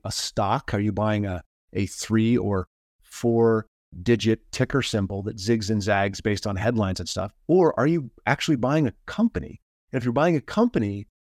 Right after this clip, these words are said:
you don't have to think about it past that, because the C E O, the board of directors, the executive team, all the employees, they work for you. If a company does really, really well and profits, well, that comes through to you, if a pandemic happens and you're Marriott and you gotta shut, you gotta close everything down for a bit,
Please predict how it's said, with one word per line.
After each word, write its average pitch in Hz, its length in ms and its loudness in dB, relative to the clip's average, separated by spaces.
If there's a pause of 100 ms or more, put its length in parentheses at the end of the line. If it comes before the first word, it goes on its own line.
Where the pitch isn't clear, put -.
(120)
you 127 100 0
don't 208 140 4
have 214 160 2
to 160 80 -2
think 240 220 2
about 117 180 0
it 92 100 -12
past - 300 -14
that, - 220 -12 (180)
because 123 280 0
the 104 80 -4
C 151 360 -2
E 127 60 2
O, 117 260 2 (240)
the 92 80 -12
board 127 180 0
of 127 60 2
directors, 107 520 0
the 95 80 -10
executive 117 420 0
team, 101 340 -4
all 143 160 0
the 143 60 4
employees, 101 500 -2
they 156 100 2
work 214 240 0
for - 140 -6
you. 220 320 2 (400)
If 127 160 -2
a - 40 -2
company 165 360 0
does 117 200 0
really, 127 220 0
really 110 200 0
well 127 520 0 (300)
and 101 180 -4
profits, 131 720 -2 (100)
well, 110 100 -4
that 104 160 0
comes 110 280 -2
through 160 240 0
to 110 60 -4
you, 90 260 -6 (560)
if 113 240 0
a 101 40 -8
pandemic 110 500 0
happens 104 480 -2
and 98 180 -2
you're 98 200 -6
Marriott 104 640 0
and 104 120 -4
you 101 60 -2
gotta 104 180 -2
shut, - 320 -2
you 113 120 -6
gotta 104 200 0
close 135 340 -2
everything 110 220 0
down 143 200 0
for 117 160 -2
a 95 40 0
bit, 101 240 -2